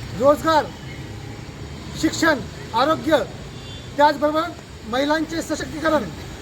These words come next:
आणि सर्वात महत्त्वाचं म्हणजे महिलांची सुरक्षा.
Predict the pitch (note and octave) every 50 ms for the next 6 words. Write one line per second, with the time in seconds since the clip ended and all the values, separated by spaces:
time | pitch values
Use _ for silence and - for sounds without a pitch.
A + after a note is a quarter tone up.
0 | - - - B3 C#4+ D#4 D#4+ D#4+ D#4 B3 F#3+ - - - - - - - - -
1 | - C4+ D4 D#4+ D#4+ D#4+ - C#4+ C4+ D#4 D#4+ D#4 D#4 D#4 D4+ D#4 D#4 D4 D#4 D4
2 | D#4 D4 B3 F#3 - - - - - G#3+ A3+ B3+ C#4+ C#4+ D4 D#4 C#4+ - D#4 A#3+
3 | - D#4 - - - D4 C4+